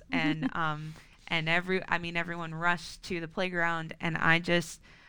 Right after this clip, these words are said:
Speaker 2: I walked out and just went to the side, um, in the little grass area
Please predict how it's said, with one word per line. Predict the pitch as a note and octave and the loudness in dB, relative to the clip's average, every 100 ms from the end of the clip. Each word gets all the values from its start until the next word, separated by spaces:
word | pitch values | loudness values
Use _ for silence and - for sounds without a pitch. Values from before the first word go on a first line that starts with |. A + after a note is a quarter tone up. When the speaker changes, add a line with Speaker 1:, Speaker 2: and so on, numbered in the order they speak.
| - - | -6 6
Speaker 2:
I | E3 | 6
walked | D#3+ E3 E3+ - | 10 8 6 4
out | F3+ D#3+ - | 4 4 -2
and | - D#3+ D#3+ | -6 -6 -6
just | D#3+ - - | -8 -12 -10
went | E3+ D#3 | -8 -8
to | - E3 | -6 -6
the | D3+ | -6
side, | - - D#3 D#3 D3 D3 - - - - _ - | -2 4 4 6 2 0 -6 -14 -20 -20 _ 0
um, | D3+ D3+ D3 - - | 2 2 -2 -4 -2
in | D#3+ D3+ D3 | 0 2 -2
the | D3+ | 0
little | D3+ D3 C#3+ | 0 0 0
grass | - C#3+ D3+ - | 2 2 2 -2
area | D#3 D3 C#3+ | 0 0 0